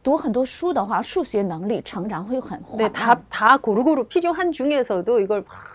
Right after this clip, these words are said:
Speaker 2: 몸으로 노는 게 꼭 필요해요.
Speaker 1: 当然都需要，但是用身体活动，这对他，呃，数学头脑的成长很有益。
Speaker 2: 무엇을 보는가?
Speaker 1: 能看到什么？
Speaker 2: 그런데 우리가 쓰는 단어의 비전에는 그 다름이 포함되어 있습니다.
Speaker 1: 但是我们看到的vision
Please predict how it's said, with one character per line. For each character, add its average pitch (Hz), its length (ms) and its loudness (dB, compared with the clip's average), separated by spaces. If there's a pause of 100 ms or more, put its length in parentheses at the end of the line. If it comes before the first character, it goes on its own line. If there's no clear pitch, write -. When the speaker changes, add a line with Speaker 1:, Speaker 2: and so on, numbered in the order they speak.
(120)
Speaker 2:
몸으로 302 380 0
노는 185 240 -4
게 185 80 -4
꼭 466 260 4
필요해요. 226 440 -4 (120)
Speaker 1:
当 392 120 2
然 370 160 2
都 403 120 2
需 - 220 -4
要， 330 180 2
但 254 160 2
是 254 140 0
用 277 180 4
身 285 240 0
体 233 140 -4
活 202 320 0
动， 123 260 -2 (200)
这 302 260 2
对 302 180 -2
他， 269 260 -2 (260)
呃， 185 120 -2
数 381 220 0
学 220 180 0
头 190 220 -4
脑 247 100 0
的 185 120 -6
成 202 200 -8
长 226 120 -2
很 269 80 6
有 277 60 8
益。 - 20 10 (100)
Speaker 2:
무엇을 349 240 6
보는가? 208 560 4 (140)
Speaker 1:
能 247 160 -2
看 - 180 -12
到 302 140 -8
什 - 120 -4
么？ 339 80 6
Speaker 2:
그런데 359 120 6
우리가 349 320 6
쓰는 339 320 0
단어의 233 500 2
비전에는 233 680 0
그 - 100 -14
다름이 269 460 2
포함되어 233 400 -2
있습니다. - 480 -10
Speaker 1:
但 392 100 4
是 415 60 4
我 359 100 4
们 262 140 2
看 349 180 -4
到 262 80 -2
的 214 140 -2
vision 226 400 0